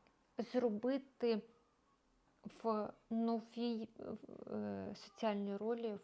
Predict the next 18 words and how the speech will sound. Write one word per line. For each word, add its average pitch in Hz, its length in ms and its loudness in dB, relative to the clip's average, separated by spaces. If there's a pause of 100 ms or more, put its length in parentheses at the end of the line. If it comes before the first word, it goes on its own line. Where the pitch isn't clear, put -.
(120)
в 196 280 -4
новому, 208 840 2 (640)
е, 220 160 0
вигляді. 208 460 2
Ви 220 100 -2
знаєте, 277 400 -2
мені 220 300 2
іноді 226 320 -2
здається, 220 640 -4
що - 320 -10
ми 226 180 2
це 233 220 -4
вже 220 360 0 (220)
робимо, 196 640 4 (640)
м, 202 180 4
н-, 202 600 0
несвідомо, 208 1040 0 (120)
але 226 440 2